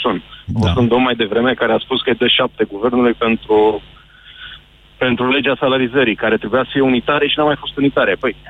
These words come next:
Speaker 2: Era un
Speaker 1: m-a
Speaker 2: funcționar din administrația
Speaker 1: Da, da,
Speaker 2: locală.
Speaker 1: tocmai asta mă deranjează, superficialitatea dumnealui, cu atât mai mult cu cât era o problemă care îl privea direct, dacă este într-adevăr funcționar. Problema este că, dacă ne aducem bine aminte, nu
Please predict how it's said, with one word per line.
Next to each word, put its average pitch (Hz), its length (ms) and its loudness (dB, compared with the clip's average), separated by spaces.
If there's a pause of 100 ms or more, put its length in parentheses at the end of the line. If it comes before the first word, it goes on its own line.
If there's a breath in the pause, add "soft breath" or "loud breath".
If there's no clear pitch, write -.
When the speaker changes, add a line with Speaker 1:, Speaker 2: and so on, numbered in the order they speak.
(120)
Speaker 2:
Era 117 100 2
un 135 120 0
Speaker 1:
m-a 113 60 -2
Speaker 2:
funcționar 127 520 2
din 123 520 0
administrația 110 800 0 (400)
Speaker 1:
Da, - 220 -2
da, 101 60 2
Speaker 2:
locală. 101 260 2
Speaker 1:
tocmai 185 320 2
asta 185 180 -2
mă 180 140 2
deranjează, 165 440 2
superficialitatea 139 920 -2
dumnealui, 131 400 2
cu 156 120 -2
atât 156 200 -4
mai 160 100 2
mult 165 140 2
cu 160 140 -4
cât - 120 -8
era 151 260 0 (280 loud breath)
o 123 140 0
problemă 131 420 0
care 165 260 0
îl 160 200 -2
privea 139 520 0
direct, 196 280 -2
dacă 104 260 -2
este 104 220 0
într-adevăr 107 520 0
funcționar. 131 420 0 (360 loud breath)
Problema 165 400 0
este 175 340 0
că, 175 480 2
dacă 147 240 -2
ne 147 60 0
aducem 165 360 -2
bine 165 180 0
aminte, 135 640 2 (160)
nu 175 220 0